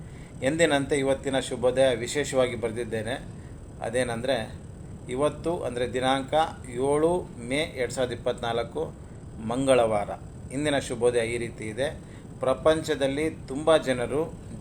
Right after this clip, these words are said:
ಜೀವನದಲ್ಲಿ ಚಿಕ್ಕ ಚಿಕ್ಕ ಆಸೆಗಳಿಗೆ ಅಥವಾ ವಿಷಯಗಳಿಗೆ ನಿರಾಶರಾಗುತ್ತಾ, ಮನುಷ್ಯನಾಗಿ ಹುಟ್ಟಿದ್ದೇ ವ್ಯರ್ಥ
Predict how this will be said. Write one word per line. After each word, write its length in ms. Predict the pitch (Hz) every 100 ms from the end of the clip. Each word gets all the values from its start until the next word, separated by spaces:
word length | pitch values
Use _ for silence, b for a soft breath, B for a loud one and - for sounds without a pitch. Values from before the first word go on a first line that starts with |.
| -
ಜೀವನದಲ್ಲಿ 680 | 123 156 175 151 135 117 104 - - -
ಚಿಕ್ಕ 260 | - 185 -
ಚಿಕ್ಕ 340 | 175 156 -
ಆಸೆಗಳಿಗೆ 840 | 123 - 123 127 - 120 123 123 139
ಅಥವಾ 420 | 151 123 135 123
ವಿಷಯಗಳಿಗೆ 680 | 113 117 127 120 113 117 143 110 - B B B B B
ನಿರಾಶರಾಗುತ್ತಾ, 1160 | 123 135 147 156 156 151 131 131 135 - 143 131
ಮನುಷ್ಯನಾಗಿ 720 | 117 120 147 - 151 143 135
ಹುಟ್ಟಿದ್ದೇ 520 | 127 127 - 160 156 151
ವ್ಯರ್ಥ 340 | 135 123 -